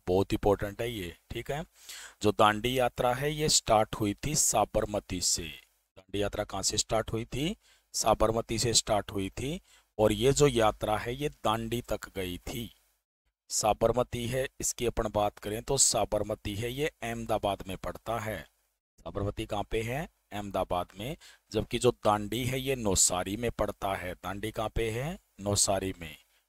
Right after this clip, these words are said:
ठीक है, तो ये साबरमती से यात्रा रवाना हुई थी बारह मार्च उन्नीस सौ तीस को। कब रवाना हुई थी? बारह मार्च उन्नीस सौ तीस को।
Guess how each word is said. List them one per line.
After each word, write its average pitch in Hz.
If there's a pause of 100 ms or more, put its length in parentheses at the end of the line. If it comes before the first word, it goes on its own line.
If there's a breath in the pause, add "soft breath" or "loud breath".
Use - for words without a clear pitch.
ठीक -
है, 160 (580 loud breath)
तो 101
ये 107
साबरमती 113
से 156
यात्रा 120
रवाना 110 (140)
हुई 98
थी 135 (160)
बारह 113
मार्च 107
उन्नीस 101
सौ 127 (140)
तीस 107
को। 117 (680)
कब 104
रवाना 117
हुई 117
थी? 139 (100)
बारह 113
मार्च 113
उन्नीस 98
सौ 98
तीस 98
को। 147